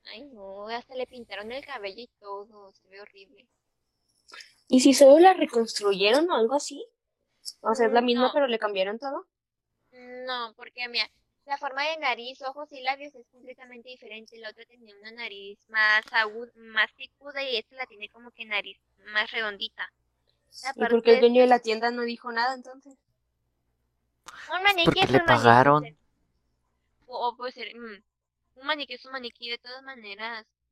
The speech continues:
Speaker 1: no sé.
Speaker 3: Porque les pagaron, obviamente. <laughs> También al gobierno les pagaron.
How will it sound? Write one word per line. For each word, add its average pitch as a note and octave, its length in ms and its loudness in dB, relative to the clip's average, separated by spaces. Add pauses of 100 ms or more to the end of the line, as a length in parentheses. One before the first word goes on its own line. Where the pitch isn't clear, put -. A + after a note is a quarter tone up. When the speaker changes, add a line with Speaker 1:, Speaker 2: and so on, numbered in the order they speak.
Speaker 1:
no C4 160 -20
sé. G3+ 340 -18 (720)
Speaker 3:
Porque A2+ 340 -2
les A2+ 160 2
pagaron, A2+ 640 2
obviamente. A#2+ 800 -4
<laughs> - 460 -20 (920)
También G#2 340 -2
al A2+ 120 4
gobierno A2 540 0
les A2 200 -14
pagaron. G#2+ 560 -2